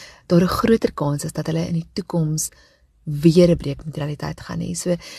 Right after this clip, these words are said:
ons sê dat skizofrenie is wat ons noem 'n degeneratiewe siekte. Dit kan absoluut erger word oor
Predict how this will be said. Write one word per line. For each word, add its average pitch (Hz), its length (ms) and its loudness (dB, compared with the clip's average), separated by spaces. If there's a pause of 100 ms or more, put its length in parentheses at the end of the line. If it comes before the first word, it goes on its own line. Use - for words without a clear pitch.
(180)
ons 185 240 -2
sê 208 80 6
dat 190 180 0
skizofrenie 170 640 -2
is 170 160 -4
wat - 160 -8
ons 165 180 -6
noem 160 240 -4
'n 165 180 -8
degeneratiewe 170 1040 -2
siekte. - 520 -12 (720)
Dit 170 260 -2
kan 185 380 0 (500)
absoluut - 640 2
erger 175 460 0
word 151 340 -8
oor 170 240 0